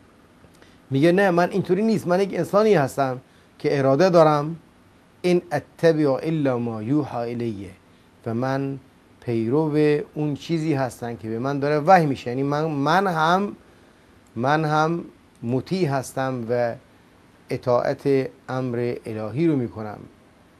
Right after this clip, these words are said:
من، شخصیت من، عمل من، رفتار من، کردار من بر مبنای امر الهی هستم، اونطوری که من از شما هم می‌خوایم که مطیع امر الهی بشید، من هم مطیع امر الهی هستم.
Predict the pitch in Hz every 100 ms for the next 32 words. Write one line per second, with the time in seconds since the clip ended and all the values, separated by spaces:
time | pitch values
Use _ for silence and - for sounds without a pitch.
0 | - _ _ 110 107 113 123 131 131 135
1 | _ _ _ - - - 131 139 139 131
2 | 123 117 - 120 110 135 143 131 127 117
3 | 113 - - 143 139 135 127 117 107 -
4 | 107 110 151 147 139 151 165 165 - -
5 | - - - 131 123 123 120 113 143 165
6 | 156 151 143 135 - _ _ _ 165 170
7 | 151 151 147 139 147 180 170 151 175 160
8 | 170 170 175 160 - 165 196 214 196 156
9 | 165 151 143 139 135 160 165 156 - -
10 | - - - 147 143 139 127 120 117 151
11 | 139 - 151 147 143 135 127 117 - 147
12 | 139 135 135 135 156 220 185 120 120